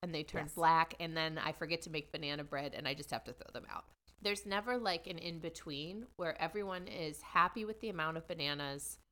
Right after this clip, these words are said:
Speaker 1: and no one is upset about bananas.
Speaker 2: That is, that is a,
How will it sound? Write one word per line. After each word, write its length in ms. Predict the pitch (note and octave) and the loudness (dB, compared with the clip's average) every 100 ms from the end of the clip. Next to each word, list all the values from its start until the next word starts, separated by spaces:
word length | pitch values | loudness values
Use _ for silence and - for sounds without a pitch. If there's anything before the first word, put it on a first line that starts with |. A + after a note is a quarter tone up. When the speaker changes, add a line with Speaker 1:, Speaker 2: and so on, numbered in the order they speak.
| _ _ - | _ _ -12
Speaker 1:
and 200 | D#3 D3 | -6 -2
no 120 | D#3+ | -2
one 300 | E3 E3 E3 - | -2 -2 -6 -6
is 320 | C#3+ C#3+ - | -6 -6 -10
upset 400 | - - - - - | -12 -6 -6 -6 -10
about 340 | C#3+ F#2+ - | -10 -10 -10
bananas. 500 | - - - - - - _ _ _ _ - - - - - - | -14 -12 -14 -14 -14 -14 _ _ _ _ -20 -20 -20 -20 -10 4
Speaker 2:
That 200 | G3 G#3 G#3+ | 6 8 6
is, 180 | G3+ - | 0 0
that 180 | F3 F3 | 2 4
is 200 | E3+ E3 | 2 0
a, 160 | D#3+ | -4